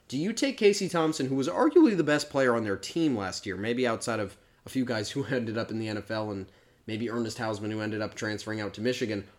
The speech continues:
Why do you take him and you say, "Hmm, I know what'll fix this team better with a new quarterback, with a new coach.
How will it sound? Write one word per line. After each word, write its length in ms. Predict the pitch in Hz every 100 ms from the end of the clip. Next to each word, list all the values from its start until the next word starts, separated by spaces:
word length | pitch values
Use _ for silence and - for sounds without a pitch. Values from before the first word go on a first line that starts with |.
| _
Why 220 | 101 156 320
do 60 |
you 120 | 392 254
take 320 | - 240 240
him 420 | 185 208 117 101 - - _ _
and 160 | 190 208
you 100 | 240
say, 220 | 233 196
"Hmm, 240 | 170 185 95 - - -
I 100 | 247
know 140 | 285
what'll 200 | 262 233
fix 300 | 233 214 -
this 160 | 190 -
team 280 | 185 160 147
better 240 | 135 107
with 280 | 95 110 131
a 60 | 135
new 160 | 143
quarterback, 560 | 143 135 120 98 - -
with 220 | 147 147
a 40 |
new 160 | 143 151
coach. 380 | - 117 90